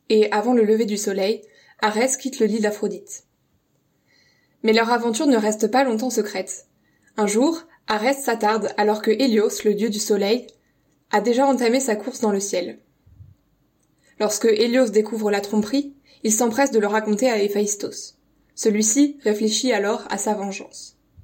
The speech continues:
Il fabrique un filet de chasse dont les mailles sont en bronze, invisibles et ne peuvent pas être cassées. Un jour où Aphrodite est absente, Héphaïstos attache ce filet au-dessus du lit conjugal et prépare le piège.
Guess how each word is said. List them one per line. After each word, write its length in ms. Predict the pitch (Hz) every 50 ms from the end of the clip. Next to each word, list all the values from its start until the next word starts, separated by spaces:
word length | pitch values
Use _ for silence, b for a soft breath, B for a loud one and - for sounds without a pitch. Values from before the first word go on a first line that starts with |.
| - - _ _ _ _ _ _ _ _ _ _ _ _ _ _ B B B B -
Il 120 | 214 214
fabrique 320 | - 240 233 240 302 - 269
un 80 | 220
filet 260 | 208 - 247 262 285
de 120 | 214 214 214
chasse 340 | 214 - 208 208 240 240 -
dont 100 | 214 202
les 140 | 196 202
mailles 220 | 196 214 254 277 277
sont 220 | - 233 214 214 202
en 40 |
bronze, 520 | 202 190 196 202 214 233 262 233 196 175 B B B B B -
invisibles 580 | 233 247 233 226 208 190 196 214 226 226 - -
et 80 | 214
ne 120 | 214 208 202
peuvent 280 | 202 240 233 220 -
pas 180 | - 262 262 254
être 220 | 233 220 - 208
cassées. 380 | 196 - 190 - - - - - - _ _ _ - - - - _ _ _ _ _ _ _ _ _ _ _ _ _ _ _ _ _ _ _ _ _ _ -
Un 120 | 220 220
jour 260 | 220 240 285 285 262
où 140 | 247 226 - -
Aphrodite 460 | 226 220 - 269 240 214 269 - -
est 100 | - -
absente, 520 | 202 202 - - 220 254 294 285 - - - _ _ _ _ _ _
Héphaïstos 680 | 220 220 220 240 247 240 214 - - 220 262 277 277 - -
attache 380 | 220 208 - 247 247 - -
ce 60 | -
filet 380 | 208 - - 220 208 214 240 240
au-dessus 360 | 220 220 185 202 202 - 277
du 120 | 226 214 190
lit 180 | 190 202 226
conjugal 600 | 220 233 226 214 214 208 190 208 190 214 262 285 -
et 60 | 220 214
prépare 320 | - 214 208 233 233 220
le 100 | 214 196
piège. 440 | - - 180 - - - - _